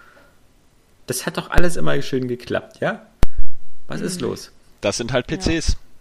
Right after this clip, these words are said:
Speaker 1: Ja.
Speaker 3: Da entstehen einfach irgendwann immer von selbst Probleme.
Speaker 1: Ich glaub, das Internet ist einfach voll.
Speaker 2: Ja,
Speaker 1: Ja.
Speaker 2: genau,
Speaker 3: Ja.
Speaker 2: das Internet ist voll.
Speaker 1: Ja, da
Speaker 3: Das
Speaker 1: muss
Speaker 3: Internet
Speaker 1: einer,
Speaker 3: ist kaputt.
Speaker 1: da muss zwar einer wieder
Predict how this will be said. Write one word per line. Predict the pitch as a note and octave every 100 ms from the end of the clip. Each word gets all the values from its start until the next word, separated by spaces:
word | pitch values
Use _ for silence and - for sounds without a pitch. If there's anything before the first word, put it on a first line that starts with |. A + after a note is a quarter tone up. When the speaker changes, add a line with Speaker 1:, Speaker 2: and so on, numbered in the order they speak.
| - _ G#2+
Speaker 1:
Ja. | G#2+ -
Speaker 3:
Da | D2+
entstehen | F2+ - A#2
einfach | E2+ C3 C3+
irgendwann | A#2 D3+ D3+ C#3+
immer | C#3 D#3+
von | D#3 D3+
selbst | A#3+ - -
Probleme. | D#4 D4 E3+ E3 F#2 - -
Speaker 1:
Ich |
glaub, | -
das | - -
Internet | D#3+ E3 A2+
ist | G2+
einfach | F2+ G2
voll. | - - F#2 E2+ - _ _
Speaker 2:
Ja, | - G3+ C#3
Speaker 1:
Ja. |
Speaker 2:
genau, | - - -
Speaker 3:
Ja. | - F#3+
Speaker 2:
das | F#3+
Internet | - A#3+ A#3 F3+ E3+
ist | F3+
voll. | - F3+ F3 G3+ _ _ _ _ _
Speaker 1:
Ja, | -
da | A2+
Speaker 3:
Das | G#2+
Speaker 1:
muss | B2
Speaker 3:
Internet | - B2+ B2
Speaker 1:
einer, | B2
Speaker 3:
ist | -
kaputt. | - - - - _ - - - - -
Speaker 1:
da | A2
muss | A#2
zwar | - -
einer | G#2+ A#2+
wieder | A#2+ A#2+ A2